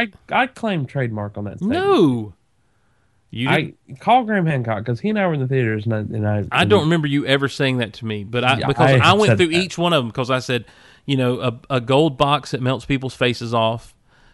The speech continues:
Speaker 1: Well,
Speaker 2: Glow-
Speaker 1: I understand the Ark of the Covenant, but I,
Speaker 2: I,
Speaker 1: I,
Speaker 2: well, I do
Speaker 1: I,
Speaker 2: too, because,
Speaker 1: I
Speaker 2: because of my faith. But if I, if I'm someone with no faith, then
Speaker 1: But I, I,
Speaker 2: it's a
Speaker 1: I, I mean,
Speaker 2: ridiculous
Speaker 1: I
Speaker 2: concept.
Speaker 1: specifically said, "Are aliens any more ridiculous than a seven hundred-year-old night?"
Speaker 2: Well,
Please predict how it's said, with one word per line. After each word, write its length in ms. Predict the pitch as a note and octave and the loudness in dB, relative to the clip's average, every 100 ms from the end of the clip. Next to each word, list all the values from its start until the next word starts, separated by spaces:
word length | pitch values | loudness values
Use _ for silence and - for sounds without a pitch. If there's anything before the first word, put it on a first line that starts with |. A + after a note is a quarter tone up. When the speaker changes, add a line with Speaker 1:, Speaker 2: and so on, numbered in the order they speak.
| _ | _
Speaker 1:
Well, 220 | - A#2+ F3 | -6 4 6
Speaker 2:
Glow- 60 | |
Speaker 1:
I 200 | D#3 F#3 | 8 6
understand 420 | F#3 B2+ - G2+ | 6 4 4 0
the 40 | G2 | 2
Ark 200 | G2 G2+ | 0 -2
of 60 | |
the 60 | F#2+ | -4
Covenant, 440 | B2+ C3 G2+ G2 G#2+ | 2 2 2 -4 0
but 100 | A#2 | 2
I, 180 | A#2 C#2+ | 4 4
Speaker 2:
I, 120 | G3 | 4
Speaker 1:
I, 160 | C#3+ D3 | 6 6
Speaker 2:
well, 100 | F3 | 6
I 140 | F3 | 6
do 140 | - | 6
Speaker 1:
I, 40 | C#3 | 4
Speaker 2:
too, 200 | A#3 C#4+ | 2 2
because, 400 | F3 B2 E3 A#2+ | 2 2 2 2
Speaker 1:
I 20 | |
Speaker 2:
because 400 | - C#3+ - D3+ | -4 -6 0 0
of 80 | C3+ | 0
my 120 | A#2+ A#2 | -2 -4
faith. 400 | - B3 D3 - | -4 -2 -2 -2
But 100 | C3+ | -2
if 120 | B2 | 0
I, 200 | C#3+ D3+ C#3 | 2 2 0
if 160 | B2+ - | -4 -2
I'm 160 | B2 | -4
someone 320 | G#2+ C3 A#2+ A2+ | -2 -4 -4 -4
with 100 | A2+ | -4
no 140 | A2 | -6
faith, 480 | - E3 A3+ F3 - _ _ _ _ _ _ | -6 -6 -4 -4 -8 _ _ _ _ _ _
then 320 | - B2 B2+ A2+ | -6 -2 2 2
Speaker 1:
But 20 | |
I, 380 | A#2+ C3+ C#3 C3 | 4 4 4 4
I, 280 | - A2+ B2 | 2 2 2
Speaker 2:
it's 200 | A2+ - | 2 -2
a 40 | B2+ | -2
Speaker 1:
I, 40 | |
I 40 | G#2+ | -2
mean, 20 | - | 0
Speaker 2:
ridiculous 340 | A#2+ A#2 A2+ | 0 2 2
Speaker 1:
I 60 | C3 | 2
Speaker 2:
concept. 240 | D#3 A3 | 2 0
Speaker 1:
specifically 440 | - C3 - G#2+ G2 | 0 0 0 -4 -4
said, 380 | G2+ A2 F#2+ G2 | 0 0 0 -2
"Are 120 | G2+ | -2
aliens 400 | G#2+ A2 G#2 G2+ | 0 0 0 -2
any 100 | G2+ | -2
more 200 | G2+ G2 | -4 -2
ridiculous 460 | G2 F#2+ G2 G#2 G2+ | -2 -4 -4 -6 -4
than 100 | F2 | -6
a 40 | |
seven 260 | F#2 F#2 G#2 | -4 -4 -4
hundred-year-old 480 | G2 - - - | -6 -8 -8 -8
night?" 320 | - - - - - | -10 -10 -12 -18 -18
Speaker 2:
Well, 420 | A#2 A2+ G#2 A2 | -8 -6 -6 -8